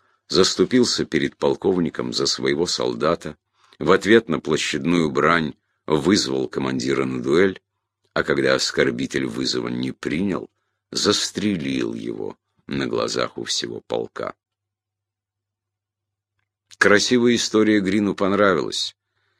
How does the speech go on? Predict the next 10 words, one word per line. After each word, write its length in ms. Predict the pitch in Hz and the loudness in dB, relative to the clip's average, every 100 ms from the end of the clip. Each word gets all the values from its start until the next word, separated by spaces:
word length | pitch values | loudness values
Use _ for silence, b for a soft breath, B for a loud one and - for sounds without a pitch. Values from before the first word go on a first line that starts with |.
| _ | _
особенно 460 | 76 78 80 82 78 | -2 0 2 2 0
то, 140 | 101 92 | 0 0
что 160 | - | 0
офицерик 580 | 71 73 - 90 80 - | -2 -2 0 2 0 0
из-за 280 | 80 69 78 | 0 2 0
простого 600 | - 76 - 90 85 80 | 0 0 0 0 0 0
человека 600 | - 76 85 92 - 64 | -2 0 2 0 0 -4
не 160 | 64 | -6
побоялся 680 | 64 69 64 69 65 60 - | -6 -4 0 0 0 -2 -4
себе 440 | 60 62 57 57 | -4 -6 -6 -8